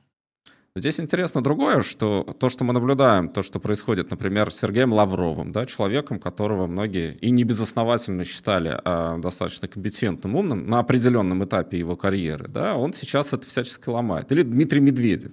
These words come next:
да, то, что происходит с ним, это отдельная история, мне кажется, для социоантропологов такой очень ценный, э, элемент. Но я могу ошибаться. А, то есть вот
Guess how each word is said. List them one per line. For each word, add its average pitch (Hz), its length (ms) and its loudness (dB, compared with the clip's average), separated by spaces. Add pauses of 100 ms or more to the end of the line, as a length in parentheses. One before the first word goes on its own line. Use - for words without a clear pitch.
да, 127 200 2
то, - 140 -6
что - 140 -10
происходит 110 380 -2
с - 60 -12
ним, 156 140 -4
это 110 160 -2
отдельная 101 360 -2
история, 127 300 -2
мне 90 100 -4
кажется, 92 260 -4
для 87 140 -4
социоантропологов 95 920 -6 (100)
такой - 300 -6
очень 95 340 -6
ценный, 90 380 -4 (560)
э, 101 200 -2
элемент. 101 340 0
Но 117 60 4
я 143 60 8
могу 135 180 4
ошибаться. 117 600 2 (400)
А, 107 260 4
то - 140 0
есть 135 180 0 (340)
вот 139 200 0